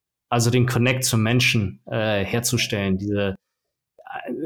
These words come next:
den, den emotionalen Zugang innerhalb des Pitches für den Kunden zu schaffen. Und ich glaube,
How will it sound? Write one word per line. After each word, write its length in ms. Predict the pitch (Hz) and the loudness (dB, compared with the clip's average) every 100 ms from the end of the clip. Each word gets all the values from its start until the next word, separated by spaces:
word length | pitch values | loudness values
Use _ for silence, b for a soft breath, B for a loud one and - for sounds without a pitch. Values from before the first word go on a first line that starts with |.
| - | -4
den, 380 | 147 139 135 139 | 0 2 2 2
den 300 | 139 143 160 | 2 2 4
emotionalen 580 | 185 170 156 143 135 | 4 6 4 4 2
Zugang 640 | 131 - 175 101 92 - _ | 2 2 2 2 2 -4 _
innerhalb 340 | 139 127 120 117 | 0 2 2 0
des 200 | 104 - | -4 0
Pitches 440 | 139 131 110 - | 0 2 0 0
für 180 | - 123 | 0 2
den 160 | 110 | 2
Kunden 220 | 101 117 110 | 0 -2 -4
zu 160 | 113 | -4
schaffen. 340 | - 107 - 101 | -2 -4 -6 -10
Und 80 | |
ich 100 | 104 | -6
glaube, 500 | 135 139 139 131 127 | 0 4 4 2 -2